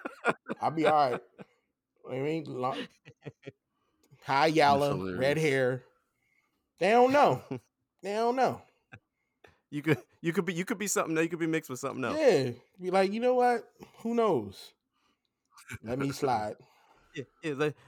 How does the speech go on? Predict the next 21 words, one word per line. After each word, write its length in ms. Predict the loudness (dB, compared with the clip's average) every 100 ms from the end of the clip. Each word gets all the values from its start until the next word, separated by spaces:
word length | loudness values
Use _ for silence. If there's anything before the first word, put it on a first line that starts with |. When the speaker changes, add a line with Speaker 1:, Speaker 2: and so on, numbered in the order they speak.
| 2
Speaker 1:
let, 180 | 4 6
let 180 | 6 6
him 140 | 4
go. 180 | 4 6
We'll, 220 | 4 2
we'll, 220 | 2 -2 -2
we'll 140 | -6
get, 260 | -6 -6 -6
we'll 120 | -10
get 180 | -8 -6
his, 220 | -6 -4
uh, 360 | -2 0 0 -4 _ _ _
we'll 100 | -12
get 120 | -6 -4
his 160 | -4
ancestry. 680 | -4 -4 -2 -6 -6 -12 -12
Speaker 2:
<laughs> 80 | -2
Yeah. 180 | 2 2 4 4 6 4 4
Speaker 3:
Yes. 400 | 2 -2 -6 -6
Speaker 1:
When 120 |
we 60 | -4